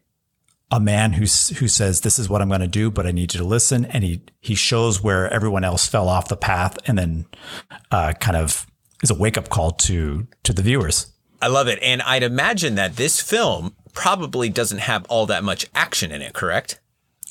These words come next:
Speaker 1: Uh, correct. There are flashback
Speaker 2: Right.
Speaker 1: sequences, but even in the flashback sequences, there is,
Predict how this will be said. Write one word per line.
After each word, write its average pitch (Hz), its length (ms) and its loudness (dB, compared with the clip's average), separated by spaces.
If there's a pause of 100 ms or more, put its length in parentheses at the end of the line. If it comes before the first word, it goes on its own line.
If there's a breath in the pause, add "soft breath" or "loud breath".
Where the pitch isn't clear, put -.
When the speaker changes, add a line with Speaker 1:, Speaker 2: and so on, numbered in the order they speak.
(160)
Speaker 1:
Uh, 143 300 2
correct. 131 600 0
There 131 120 4
are 123 120 4
flashback 123 480 0
Speaker 2:
Right. 110 160 -2
Speaker 1:
sequences, 104 600 0
but 120 160 0
even 135 260 2
in 135 120 2
the 127 60 0
flashback 127 540 0
sequences, 104 720 0
there 101 240 2
is, 92 420 -2